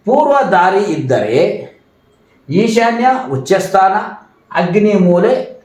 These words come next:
ನೀಚ ಸ್ಥಾನ, ಅದು ಎಲ್ಲರಿಗೂ ಗೊತ್ತಿರೋದೆ. ಈ ಮನೆಗೆ ಪೂರ್ವ ದಾರಿ ಇದ್ದರೆ ಯಾವ ಜಾಗದಿಂದ ಈ ಮನೆಗೆ ಕೆಟ್ಟದ್ದು ಆಗುತ್ತದೆ?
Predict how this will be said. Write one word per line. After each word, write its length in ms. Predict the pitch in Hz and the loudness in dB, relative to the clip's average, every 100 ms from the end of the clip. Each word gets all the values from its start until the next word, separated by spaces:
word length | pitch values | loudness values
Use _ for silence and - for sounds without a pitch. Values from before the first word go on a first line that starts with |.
| _ 131 | _ -2
ನೀಚ 260 | 185 196 | 0 2
ಸ್ಥಾನ, 360 | 170 - 131 110 110 | 0 0 -2 -2 -4
ಅದು 140 | 202 214 | -2 2
ಎಲ್ಲರಿಗೂ 500 | 180 165 151 165 208 | 2 2 2 2 2
ಗೊತ್ತಿರೋದೆ. 840 | 262 233 175 123 107 - - _ _ _ - | 2 0 0 0 -6 -10 -20 _ _ _ -4
ಈ 200 | 202 277 | 0 0
ಮನೆಗೆ 840 | 302 285 262 220 185 226 - - - _ _ - | 0 2 2 2 2 0 -2 -6 -16 _ _ -2
ಪೂರ್ವ 380 | 240 277 285 285 | 0 2 2 2
ದಾರಿ 260 | 220 202 | 2 2
ಇದ್ದರೆ 720 | 185 180 151 135 175 226 - - - | 2 2 2 2 2 0 -4 -12 -4
ಯಾವ 480 | 170 180 262 269 208 | 0 2 2 0 2
ಜಾಗದಿಂದ 680 | 202 220 254 208 202 170 180 226 - - - | 2 2 0 2 2 2 2 0 -4 -10 -4
ಈ 180 | 190 262 | -2 2
ಮನೆಗೆ 360 | 208 175 202 247 | 2 2 2 2
ಕೆಟ್ಟದ್ದು 840 | 220 277 285 302 277 - 233 - | 0 -2 2 0 0 2 0 2
ಆಗುತ್ತದೆ? 1080 | 160 175 165 170 165 - 127 196 - - | 0 0 0 -2 -4 -4 0 2 0 -4